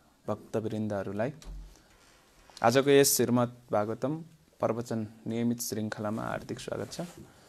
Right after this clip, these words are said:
अ, आज हामीले यो महिना जुन गीता जयन्ती महिनाको रूपमा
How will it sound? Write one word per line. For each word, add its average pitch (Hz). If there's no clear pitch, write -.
अ, 101
आज 131
हामीले 131
यो 135
महिना 131
जुन 120
गीता 131
जयन्ती 127
महिनाको 123
रूपमा 120